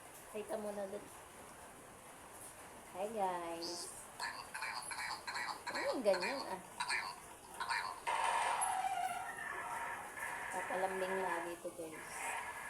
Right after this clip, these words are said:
Pag wala ako sa tabi niya, ganun, pag gising niya,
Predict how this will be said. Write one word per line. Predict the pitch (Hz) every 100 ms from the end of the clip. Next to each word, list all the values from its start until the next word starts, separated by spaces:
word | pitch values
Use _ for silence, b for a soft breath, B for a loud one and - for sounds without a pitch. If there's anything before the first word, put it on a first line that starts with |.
| - - - - -
Pag | - 175
wala | 180 175
ako | - 196
sa | 190
tabi | 185 180 175
niya, | 170
ganun, | 165 160 160 156 160
pag | - 175
gising | 180 - -
niya, | -